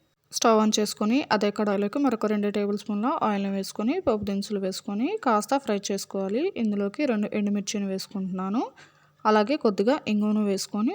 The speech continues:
ఫ్రై చేసుకోవాలి. రెండు రెమ్మల కరివేపాకును వేసుకొని ఫ్రై చేసుకొని స్టవ్ ఆఫ్ చేసుకొని ఈ పోపుని ఇప్పుడు పచ్చట్లోకి వేస్-, వేసుకొని కలుపుకుందాము ఒకసారి అంతా. అంతే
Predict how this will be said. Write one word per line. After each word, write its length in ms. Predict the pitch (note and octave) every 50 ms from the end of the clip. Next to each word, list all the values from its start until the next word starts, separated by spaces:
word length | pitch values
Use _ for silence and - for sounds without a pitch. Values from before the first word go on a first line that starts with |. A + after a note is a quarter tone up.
| G#4+ -
ఫ్రై 140 | - G3+ F#3+ F#3 -
చేసుకోవాలి. 560 | F#3 F#3 - - - F#3+ F#3 F#3+ F#3+ A#3 D#4+ A#4 D5 - - - _ _ _ _ _ _ _ _ A#3 A3+
రెండు 180 | G#3+ G#3+ G3+ G3+ G#3
రెమ్మల 280 | G3+ G3+ G3+ G3+ A#3+ D#4+ G#4 G#4+ -
కరివేపాకును 580 | - G#3 G3+ G3+ G3 - G3 F#3+ - G3+ G3+ G3
వేసుకొని 380 | F#3+ F#3+ - - - A3 B3+ F4 G4 -
ఫ్రై 160 | - G#3 F#3+ F#3+ -
చేసుకొని 440 | G3 F#3 - - - F#3+ G3+ A#3 D4 G#4 B4+ C5 -
స్టవ్ 220 | - - G#3+ F#3+ F#3
ఆఫ్ 100 | F#3 F#3 - -
చేసుకొని 440 | F#3+ F#3 - - - G3 G#3 B3+ F4 G#4 - -
ఈ 20 | G#3+ - -
పోపుని 320 | G#3 G3 F#3+ - G3 F#3+ F#3
ఇప్పుడు 200 | - G#3 A3+ D#4+ A4+ B4+ - -
పచ్చట్లోకి 480 | G3 F3+ - G3+ F#3+ - G#3 G3+ - G3+
వేస్-, 160 | G3+ G3 A#3+
వేసుకొని 480 | A3+ A3 - - - A3+ G#3 G#3+ B3 F4 A4+ A#4+ - _ -
కలుపుకుందాము 600 | G#3+ G#3 G#3+ - - G#3+ G3 F#3+ G3 G3 G3+ G#3 G3+
ఒకసారి 480 | - A3+ - - G#3 G3 F#3+ G3 G#3 A#3+ E4 A4 - _ -
అంతా. 260 | A3+ G#3+ G3+ - A3 A#3+ E4+ B4+ - - - - - - _ _ _ _ _ _ _ _ _ _ _ _ _ _ _ _ _ _ _ _ _ _ _ _ _ _ _ _ _ _ _ _ _ _ _ _ _ _ G#3+ G#3+
అంతే 220 | G#3+ G#3 A3+